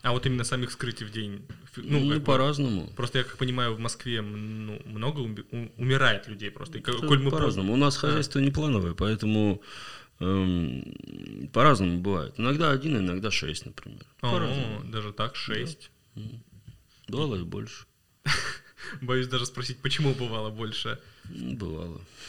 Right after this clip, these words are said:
Speaker 1: А, есть ли вот такое, что, м, у нас что-то происходит, как, ну, опять же, я сегодня очень много
Speaker 2: Мгм.
Speaker 1: буду про кино говорить,
Speaker 2: Да, легко.
Speaker 1: когда,
Speaker 2: Мгм.
Speaker 1: м, типа, смерти таинственные, мол,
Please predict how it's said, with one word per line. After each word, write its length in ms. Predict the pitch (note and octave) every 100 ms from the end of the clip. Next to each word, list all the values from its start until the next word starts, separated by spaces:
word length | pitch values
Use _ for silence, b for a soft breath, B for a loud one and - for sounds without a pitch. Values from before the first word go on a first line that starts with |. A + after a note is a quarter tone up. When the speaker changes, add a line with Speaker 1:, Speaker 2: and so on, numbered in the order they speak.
| B B B B
Speaker 1:
А, 520 | G#2+ A2 A2+ A2 G#2+ - - - - _ - - - -
есть 300 | C3 F#3+ -
ли 60 |
вот 180 | C#3 -
такое, 420 | - - C#3+ C4+
что, 520 | - - C3 A2+ A2 G#2 - _ _ _ _ _ _
м, 680 | - A#2 A2+ A2 A2 A2 - - - _ _ - -
у 60 | B2
нас 220 | B2 C#3+
что-то 280 | - C#3+ C3+
происходит, 560 | B2+ A#2+ - E3+ E3 -
как, 260 | B2+ - -
ну, 120 | C#3+
опять 260 | B2+ -
же, 60 | C#3
я 320 | C#3+ C3+ D3+
сегодня 220 | E3+ E3+ D3
очень 220 | C#3 C#3+
много 140 | E3 F#2+
Speaker 2:
Мгм. 80 |
Speaker 1:
буду 140 | F#2 A2
про 120 | -
кино 220 | B2 A#2+
говорить, 360 | A2 A#2+ B3 - B B
Speaker 2:
Да, 60 | -
легко. 120 | A2+
Speaker 1:
когда, 480 | B2 D#3 F#3 E3+ -
Speaker 2:
Мгм. 600 | - B2+ B2 B2 A#2+ A#2
Speaker 1:
м, 60 | A2+
типа, 480 | - - A#2 A2 - - _
смерти 720 | - - - B2+ D3+ C#3+ -
таинственные, 760 | A#2+ C3 C#3 C#3+ - A2 G#2 -
мол, 280 | A2+ G#2